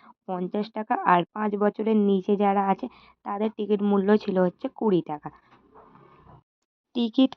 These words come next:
কেটে নেবার পর হচ্ছে আমরা সোজা দু পাঁচ মিনিট হেঁটে স্কাই ওভার পাল্টে হচ্ছে চলে এসেছি দেখো চিড়িয়াখানায়। তো ভেতরে কিন্তু আমরা চলেও এসেছি, আর এখানে ছিল হচ্ছে একটা মানচিত্র করে দিয়েছিল পশু পাখি কোথায় কী আছে, তো সেটা এক ঝলক আমরা সবাই মিলে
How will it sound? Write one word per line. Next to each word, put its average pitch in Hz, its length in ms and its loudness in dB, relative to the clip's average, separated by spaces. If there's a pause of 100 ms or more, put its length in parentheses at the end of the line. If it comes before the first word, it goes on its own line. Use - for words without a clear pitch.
কেটে 220 320 6
নেবার 208 300 6 (200)
পর 190 200 6 (120)
হচ্ছে - 320 -2 (200)
আমরা 175 200 -2 (120)
সোজা 180 300 0 (100)
দু 202 80 2 (180)
পাঁচ 175 240 -10
মিনিট 196 260 -2
হেঁটে 190 180 -2 (100)
স্কাই 170 300 -4 (100)
ওভার 202 180 4 (120)
পাল্টে 165 420 -4
হচ্ছে 180 180 -6 (120)
চলে 185 220 0
এসেছি 175 200 -2 (120)
দেখো 165 200 -6 (120)
চিড়িয়াখানায়। 175 680 -4 (340)
তো - 100 -14 (120)
ভেতরে 220 340 2 (100)
কিন্তু 220 280 -4
আমরা 214 160 -2 (100)
চলেও 214 260 0 (140)
এসেছি, 202 260 -2 (100)
আর 190 140 4
এখানে 190 220 -8 (100)
ছিল 196 120 -12 (100)
হচ্ছে - 200 -12 (100)
একটা - 180 -18 (120)
মানচিত্র 180 500 -6 (140)
করে 190 200 -4
দিয়েছিল 202 240 -2 (140)
পশু 185 240 -6 (140)
পাখি 233 240 -12 (120)
কোথায় 190 300 -12 (100)
কী 202 100 -12 (160)
আছে, 170 160 -4 (380)
তো 247 60 -8 (140)
সেটা 226 200 -2 (140)
এক 190 160 6
ঝলক 202 300 2
আমরা 202 240 -6
সবাই 175 280 0
মিলে 196 160 0